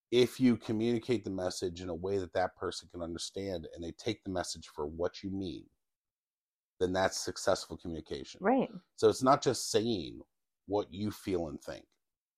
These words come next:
Speaker 1: It's deliberately saying it in a way that the other person can understand so that your message that generated in your brain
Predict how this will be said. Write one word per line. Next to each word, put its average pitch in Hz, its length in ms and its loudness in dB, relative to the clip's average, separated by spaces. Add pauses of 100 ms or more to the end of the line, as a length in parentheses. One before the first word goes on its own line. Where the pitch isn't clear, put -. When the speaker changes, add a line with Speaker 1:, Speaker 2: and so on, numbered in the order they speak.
(560)
Speaker 1:
It's 104 260 0
deliberately 101 800 2
saying 107 480 -4
it 107 220 -6
in 92 100 -6
a 90 60 -2
way 92 240 0
that 90 160 -4
the 80 100 -6
other 95 200 -4
person 101 360 -6
can 87 140 -14
understand 98 640 -6
so - 160 -18
that 85 240 -6
your 95 180 0
message 90 520 -4
that 80 180 -2 (340)
generated 110 540 2
in 95 120 -4
your 95 160 0
brain 76 600 -2